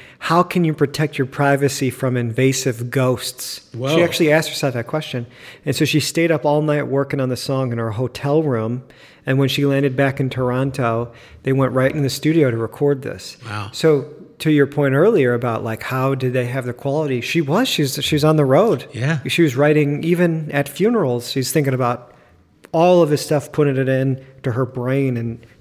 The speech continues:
Speaker 1: outputting such great pop songs.
Speaker 2: Well, that's interesting. I didn't know that. The last note I have about this song is, like,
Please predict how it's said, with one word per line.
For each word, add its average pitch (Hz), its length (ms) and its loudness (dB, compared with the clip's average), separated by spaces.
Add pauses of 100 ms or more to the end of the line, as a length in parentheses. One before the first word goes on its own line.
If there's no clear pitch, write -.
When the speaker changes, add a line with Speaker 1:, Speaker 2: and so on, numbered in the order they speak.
(100)
Speaker 1:
outputting 135 440 -4
such - 260 -4
great - 460 -8
pop 196 300 0
songs. 113 520 -6 (220)
Speaker 2:
Well, 127 80 0
that's 143 120 0
interesting. 113 360 -4
I 117 40 -6
didn't 123 140 -4
know 127 100 -2
that. 123 160 -4 (140)
The 147 120 -4
last 139 240 -2
note 131 120 -2
I 110 60 -2
have 113 160 -4
about 98 220 -12
this - 140 -8
song 110 180 -6
is, 104 100 -10
like, 104 140 -12